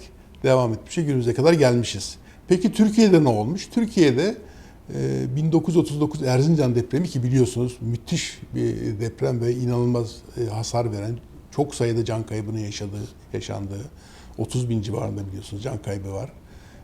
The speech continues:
E, depremden sonra Türkiye'de ilk olarak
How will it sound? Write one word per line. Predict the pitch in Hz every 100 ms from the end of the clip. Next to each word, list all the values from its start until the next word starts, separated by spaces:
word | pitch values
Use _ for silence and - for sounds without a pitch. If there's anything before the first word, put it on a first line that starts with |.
| -
E, | 139 117 113 110 110 110 104
depremden | 123 - 127 135 143
sonra | 135 - 156 117 131 170
Türkiye'de | - 156 131 131
ilk | 151 175 -
olarak | 120 160